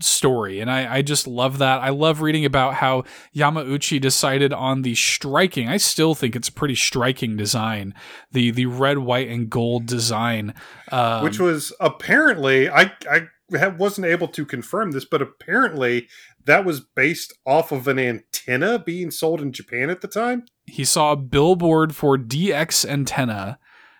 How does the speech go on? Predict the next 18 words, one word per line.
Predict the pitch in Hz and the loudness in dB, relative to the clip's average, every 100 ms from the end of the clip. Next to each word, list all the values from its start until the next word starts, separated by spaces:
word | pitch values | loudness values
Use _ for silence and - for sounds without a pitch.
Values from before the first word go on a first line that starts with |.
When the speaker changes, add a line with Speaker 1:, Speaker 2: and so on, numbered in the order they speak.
| _ - | _ -2
Speaker 1:
uh, | 127 120 113 | 2 4 2
that | 127 131 117 | 2 0 0
utilized | 135 147 143 127 127 131 | 0 2 4 2 2 2
those | 123 - | 0 0
colors, | 135 120 113 107 104 - | 0 0 -2 -4 -2 -4
and | - 131 120 117 | -2 -4 -2 -2
y-, | 127 - | -4 -4
and | 127 127 | -2 2
those | 135 135 | 4 2
colors, | - 143 127 120 113 | 2 -2 -2 -4 -2
that's | 127 147 | -2 0
what | 151 | 0
inspired | 131 - - 135 135 127 | 0 0 0 0 0 -2
him | 131 120 117 | -2 -2 -4
to | - 113 | -4 -6
color | - 123 120 117 | -4 -2 -2 -4
the, | 113 110 110 | -4 -4 -4
uh, | 104 101 | -4 -6